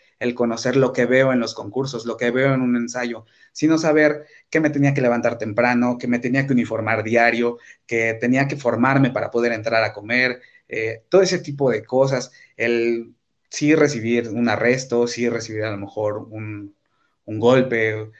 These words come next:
o sí estar horas en el sol, tener la posibilidad de tocarle a, a algún presidente, algún jefe de, de otro país. La verdad es que fueron cosas que,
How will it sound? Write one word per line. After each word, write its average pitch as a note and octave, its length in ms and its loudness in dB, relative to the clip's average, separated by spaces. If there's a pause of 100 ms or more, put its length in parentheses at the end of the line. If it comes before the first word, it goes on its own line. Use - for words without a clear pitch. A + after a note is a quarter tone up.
(240)
o G#2+ 320 -6
sí D3+ 280 2
estar A#2 320 0
horas A#2 240 2
en G#2 100 -8
el G#2 120 -8
sol, B2+ 380 -2 (220)
tener C3 240 2
la C3+ 100 4
posibilidad A2 540 -2
de A2+ 60 -6
tocarle G#2+ 340 -2
a, G#2 320 -4
a G#2 420 -8
algún A#2 260 0
presidente, A#2+ 800 -2 (260)
algún A2+ 280 -2
jefe A#2 300 -2
de, G#2 340 -2
de G#2 360 -6
otro A#2+ 240 -6
país. A#2 920 -2
La A2 140 -4
verdad A#2+ 240 2
es C3 100 -4
que A#2+ 280 -8
fueron D3+ 200 2
cosas D3 240 4
que, - 300 -8